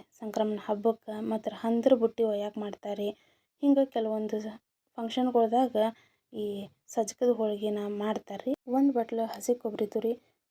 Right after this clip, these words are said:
ಒಂದ್ ಅರ್ಧ ಬಟ್ಲು ಬೆಲ್ಲ, ಒಂದ್ ಬಟ್ಲು ಗೋಧಿ ಹಿಟ್ಟು ಮತ್ತು ಒಂದ್ ಕಪ್ ರವೆ ತಗೋರಿ.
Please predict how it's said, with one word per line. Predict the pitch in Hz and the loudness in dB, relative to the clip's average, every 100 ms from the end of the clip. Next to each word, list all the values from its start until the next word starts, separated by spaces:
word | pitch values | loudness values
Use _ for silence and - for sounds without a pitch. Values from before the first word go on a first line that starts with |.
| _ | _
ಒಂದ್ | 226 214 - | -8 -8 -6
ಅರ್ಧ | 214 208 285 | -4 2 4
ಬಟ್ಲು | 277 247 220 220 - _ _ _ _ | 4 2 0 -2 -4 _ _ _ _
ಬೆಲ್ಲ, | 226 220 220 220 240 - _ _ - | 2 4 4 2 -2 -8 _ _ 0
ಒಂದ್ | 262 277 | 6 6
ಬಟ್ಲು | 233 226 226 214 214 - _ | 6 2 2 -2 -2 -6 _
ಗೋಧಿ | - 226 214 | -2 2 2
ಹಿಟ್ಟು | 220 214 - 262 285 - | 2 -2 -4 -4 -4 -10
ಮತ್ತು | 226 - - | -8 -6 -4
ಒಂದ್ | 240 277 302 302 | 0 2 2 2
ಕಪ್ | 233 226 220 233 - _ _ _ _ _ _ | 0 0 -6 -8 -10 _ _ _ _ _ _
ರವೆ | 233 226 226 | 2 4 4
ತಗೋರಿ. | 226 208 214 | 2 2 2